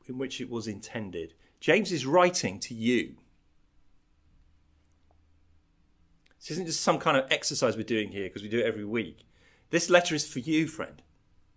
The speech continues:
He's writing to you. And he's writing to you to change your mind. That's the second point here. To change your mind. What does James want to say to us? What's the, the purpose of his letter? It's to change your mind and transform your character.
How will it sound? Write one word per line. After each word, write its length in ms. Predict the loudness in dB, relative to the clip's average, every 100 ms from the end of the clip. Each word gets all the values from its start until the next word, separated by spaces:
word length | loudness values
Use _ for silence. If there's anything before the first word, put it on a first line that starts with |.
| _ _ _ _ _ _ _ _ _
He's 160 | -12 0
writing 240 | 2 2
to 140 | -4 -6
you. 140 | -8
And 420 | -8 -16 -20 -8
he's 140 | -4 6
writing 280 | 8 8 2
to 140 | -2
you 100 | -4
to 160 | -4 -4
change 380 | 4 6 6
your 120 | 2 2
mind. 440 | 4 4 2 -4 -8
That's 160 | -8
the 60 | -4
second 340 | -2 -2 -4
point 300 | 0 2 2
here. 200 | -2 -10 -12 -20 -20 -20 -14
To 100 | -6
change 480 | 2 6 6 6 2
your 140 | 4
mind. 460 | 6 6 4 -2 -14 _ _ -20 _ _ -20 _ _
What 120 | 0
does 100 | 2
James 240 | 4 4 6
want 120 | 4
to 60 | 8
say 180 | 6 8
to 180 | 6
us? 240 | 4 2 -12 -20 -4
What's 180 | -2 0
the, 160 | -4 -8 -12 -6
the 80 | -2
purpose 420 | 2 2 2 -4
of 80 | 0
his 100 | 2
letter? 300 | 2 2 -6 -10 -2
It's 160 | 0 2
to 100 | 0
change 460 | 2 8 8 8
your 120 | 6
mind 440 | 8 6 6 -2 -8 -18 _ _ -20 -2
and 120 | -2
transform 480 | 4 4 6 6 6
your 100 | 6
character. 560 | 4 0 0 -2 -2